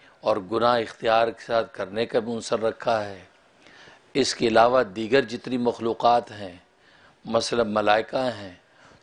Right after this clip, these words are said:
तो मलाइका नेकी करने पर मजबूर है, माहज़ हैं, उनको किसी किस्म का कोई इख्तियार नहीं है। तभी मलाइका को उनकी नेकियों पर अजर व सवाब नहीं मिलता,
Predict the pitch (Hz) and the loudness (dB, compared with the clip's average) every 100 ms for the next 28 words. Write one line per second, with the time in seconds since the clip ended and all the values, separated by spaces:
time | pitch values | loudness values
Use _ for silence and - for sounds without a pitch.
0 | _ - 107 110 110 113 - 131 110 110 | _ -4 2 2 4 2 2 0 2 -2
1 | 107 135 117 120 113 123 127 120 113 101 | -2 -6 -2 -2 0 0 2 2 -2 -4
2 | 104 123 117 110 113 117 117 107 95 90 | -2 2 4 4 2 2 -4 -6 -8 -12
3 | - _ - - _ - 113 117 113 - | -16 _ -20 -20 _ -8 -4 -2 -2 -4
4 | 120 139 113 117 117 113 120 110 120 107 | -4 -2 -4 -2 -2 0 0 0 0 -2
5 | - 113 110 107 107 120 120 101 92 92 | 0 2 4 2 -2 -6 -6 -6 -10 -14
6 | _ _ - - - _ - 120 120 139 | _ _ -20 -20 -20 _ 2 4 4 2
7 | 117 113 113 117 143 135 135 120 113 127 | 4 6 4 4 2 2 0 -4 -4 -6
8 | 110 110 110 - 127 135 113 113 123 131 | -4 -4 -4 -2 0 2 2 0 0 -2
9 | - 117 113 117 107 113 110 101 117 | 0 2 4 2 -2 -6 -8 -4 -6